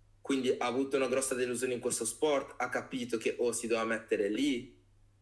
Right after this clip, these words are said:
se voleva raggiungere determina-, determinati risultati. Quando ha iniziato a lavorare con me, io lo vedevo che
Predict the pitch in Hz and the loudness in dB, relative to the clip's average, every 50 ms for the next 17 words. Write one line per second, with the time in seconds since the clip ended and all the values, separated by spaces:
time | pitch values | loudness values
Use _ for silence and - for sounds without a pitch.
0 | _ _ _ - - - 113 107 117 117 113 113 110 107 101 101 110 101 104 98 | _ _ _ -8 -4 -2 0 2 2 2 2 2 2 0 0 -2 -2 0 -2 0
1 | 92 101 104 101 101 101 101 101 101 - - - - _ - - 110 107 - - | 0 0 0 0 0 -2 -2 -4 -4 -6 -12 -20 -20 _ -6 -2 0 0 2 2
2 | 104 101 101 101 95 - - 95 92 - 95 92 - 151 135 113 - - 110 110 | 0 2 0 -2 -2 -2 -4 -4 -4 -4 -6 -4 0 0 0 0 0 0 0 -2
3 | - - - - - - - _ _ _ _ - - 127 127 123 120 117 110 127 | -2 -4 -10 -20 -20 -20 -20 _ _ _ _ 0 0 2 2 2 0 0 0 0
4 | 113 117 110 107 104 107 104 104 101 98 - 107 107 120 135 127 117 104 92 - | 2 2 2 4 4 2 2 2 0 0 -2 -2 0 2 2 4 4 2 0 -2
5 | - - 117 117 110 107 107 95 107 117 117 117 110 - 107 104 98 95 98 - | -2 -2 0 2 2 2 2 2 2 2 2 0 0 0 0 2 2 0 0 -4
6 | - | -12